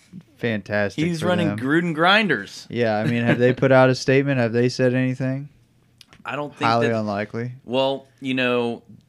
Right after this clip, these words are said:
Speaker 2: they just report. They've, what I've seen is that they've reported what's happened.
Speaker 1: Right.
Speaker 2: You know, he's resigned because of this. Mark Davis came here and did this. Just kinda telling the story as it happened without any of the hot takes. <clears throat> Now,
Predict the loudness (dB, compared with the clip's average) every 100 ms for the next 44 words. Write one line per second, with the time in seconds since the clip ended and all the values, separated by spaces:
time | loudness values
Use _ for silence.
0 | 2 2 2 -2 0 -2 0 0 0 -2
1 | -8 _ -20 -20 -18 -16 -16 -8 -8 -8
2 | -14 -4 0 0 -2 -6 -4 -2 -4 -2
3 | -4 -4 -2 -2 -2 -4 -8 -8 -8 -10
4 | -16 -20 _ _ -18 -8 -6 -6 -8 -18
5 | -6 -4 -4 -8 -8 -10 -10 -14 -18 _
6 | -14 -8 -10 -8 -12 -12 -10 -14 -16 _
7 | -14 -12 -12 -12 -14 -14 -14 -14 -14 -16
8 | -14 -16 -16 -14 -14 -14 -18 -20 _ -18
9 | -6 -6 -6 -10 -10 -10 -10 -8 -8 -10
10 | -12 -10 -10 -10 -12 -10 -10 -10 -10 -12
11 | -12 -12 -10 -10 -8 -10 -10 -18 _ _
12 | _ _ _ _ _ _ -14 -10 -10 -8
13 | -12 -20 -8 -4 -2 -2 -6